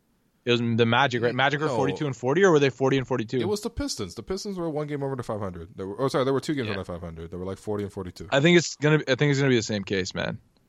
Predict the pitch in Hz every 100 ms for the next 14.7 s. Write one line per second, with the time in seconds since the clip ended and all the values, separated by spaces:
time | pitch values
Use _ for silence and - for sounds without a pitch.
0 | - 98 98 85 - _ _ _ _ _
1 | _ _ _ _ - 147 151 175 196 214
2 | 196 165 170 139 127 120 127 156 165 147
3 | - 127 113 110 107 110 120 110 117 110
4 | 98 107 101 101 120 - - _ - 123
5 | 120 117 110 104 - 110 139 - _ _
6 | _ _ - 131 147 170 214 214 151 104
7 | 143 117 98 90 92 113 120 147 180 180
8 | 107 107 101 98 - _ _ _ _ _
9 | _ _ 92 87 - 113 147 131 147 180
10 | 117 104 104 98 98 90 95 90 90 85
11 | 92 92 85 95 - 92 92 90 98 92
12 | 92 90 95 95 95 76 80 _ _ 147
13 | 165 196 143 123 104 107 98 127 120 113
14 | 113 135 160 165 123 131